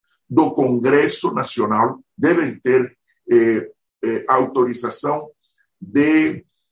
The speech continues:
eh, da Corte Constitucional, que tem que examinar a constitucionalidade desses tratados, e, desde o nosso ponto de vista,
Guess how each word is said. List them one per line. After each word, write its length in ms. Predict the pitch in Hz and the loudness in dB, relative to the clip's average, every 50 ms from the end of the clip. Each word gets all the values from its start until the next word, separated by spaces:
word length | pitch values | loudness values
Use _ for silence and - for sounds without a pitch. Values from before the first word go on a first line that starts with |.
| _ - | _ -10
eh, 300 | 185 - 98 92 92 92 90 | -6 -2 -2 0 -2 -2 -4
da 220 | 101 107 123 113 - | -4 -2 -2 -2 -2
Corte 500 | - - 160 190 214 185 - - 139 - | -2 0 2 4 4 2 0 -4 -8 -6
Constitucional, 920 | 123 120 110 - - 120 - - 120 113 - 120 113 117 135 147 151 147 | -6 -8 -8 -8 -8 -8 -6 -6 -6 -2 0 0 2 2 2 2 2 0
que 120 | - - 127 | -4 -8 -6
tem 220 | - 151 160 165 | -6 -6 -6 -2
que 320 | - 175 165 160 160 - _ _ _ _ _ _ - | 0 2 2 2 0 -2 _ _ _ _ _ _ -2
examinar 1040 | 147 160 - - - - 160 143 139 135 127 120 117 135 170 196 180 - - - - _ _ _ _ _ - | -2 -2 -2 -4 -4 -2 -2 -2 -2 -2 -4 -4 -2 0 0 0 0 -2 -4 -10 -16 _ _ _ _ _ -6
a 120 | 120 127 | -4 -4
constitucionalidade 1600 | 127 - 170 196 196 180 - - 151 135 - 143 127 - 131 120 120 117 117 110 110 101 107 117 131 139 135 139 151 143 - _ _ _ _ _ | -2 0 0 0 0 -2 -4 -8 -10 -8 -8 -8 -6 -6 -4 -4 -2 -2 -2 -2 -2 0 2 2 2 2 0 -2 -4 -6 -8 _ _ _ _ _
desses 480 | - 98 143 190 190 - - 143 120 - | -6 0 2 2 2 2 0 -6 -8 -6
tratados, 800 | - - 202 202 196 - 107 117 131 165 165 160 - - - _ _ _ _ _ _ _ - - - _ _ - | -4 -2 -2 -2 0 0 0 2 0 0 -2 -6 -12 -16 -20 _ _ _ _ _ _ _ -20 -20 -20 _ _ -8
e, 420 | 151 165 180 202 214 - 139 - - | -6 -4 -4 -4 -4 -6 -10 -10 -6
desde 320 | 135 170 190 180 170 180 | -4 -2 -2 -2 -2 -2
o 80 | 165 143 | -2 -2
nosso 360 | 143 139 135 - 135 - - | -2 -4 -2 -2 -4 -4 -4
ponto 320 | - 123 120 120 - 110 | -4 -6 -6 -4 -4 -4
de 140 | 107 107 95 | -4 -2 -2
vista, 540 | 95 127 165 175 175 - - 107 90 - | -2 -2 -2 -2 -2 -2 -2 -4 -4 -4